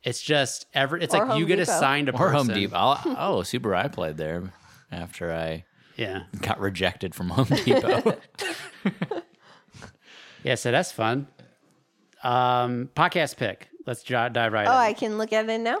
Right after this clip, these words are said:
Speaker 1: You guys can look
Speaker 3: Yeah.
Speaker 1: at it now. Well, Morgan's already seen it, but
Speaker 2: Oh.
Speaker 1: I put it into pick form.
Speaker 2: <laughs>
Speaker 1: But we have this fucking
Speaker 3: The fuck is this?
Speaker 1: we got, so we got Ring video doorbell, and that gives us this app.
Speaker 2: <laughs> Oh,
Speaker 3: Uh-huh.
Speaker 2: yeah.
Speaker 1: It gives us this app that allows us to go on, what's it called?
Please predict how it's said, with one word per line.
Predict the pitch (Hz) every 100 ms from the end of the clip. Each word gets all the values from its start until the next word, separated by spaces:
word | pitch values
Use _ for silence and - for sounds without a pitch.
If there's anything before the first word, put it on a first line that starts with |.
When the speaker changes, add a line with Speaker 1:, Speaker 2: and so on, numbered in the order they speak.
| -
Speaker 1:
You | 127
guys | 127
can | 123
look | 113
Speaker 3:
Yeah. | 107
Speaker 1:
at |
it | 107
now. | 104
Well, | 117 127
Morgan's | 139 165 156
already | 135 104
seen | 110 95
it, | -
but | 131 120 110 -
Speaker 2:
Oh. | 208 202 233 233 220 226 - - 113 - -
Speaker 1:
I | 143
put | 135 156
it | 151
into | 131
pick | - 143 147
form. | - 135 113 101 104 -
Speaker 2:
<laughs> | _ _ _
Speaker 1:
But | 131
we | 143
have | 196
this | 143 131
fucking | 143 131 127 107 101 98 _ _ _ _ _ _ _
Speaker 3:
The | 147
fuck | 92 -
is | 113 117
this? | 117 101 _ _
Speaker 1:
we | -
got, | 151 165
so | 135
we | 165
got | 185 143
Ring | 117 131 131
video | 117 123
doorbell, | 113 113 117 131
and | 117
that | 107
gives | 117 110
us | 117
this | - 107 95
app. | - 107 233
Speaker 2:
<laughs> | 202
Oh, |
Speaker 3:
Uh-huh. | 233 123 120
Speaker 2:
yeah. | 131 - - 269 -
Speaker 1:
It | 117
gives | 139
us | 131 120
this | 127 120
app | 127 117 117 -
that | 117 113
allows | 107 113 113
us | 87
to | 123
go | 113
on, | 113
what's | 120 120
it |
called? | 107 90 85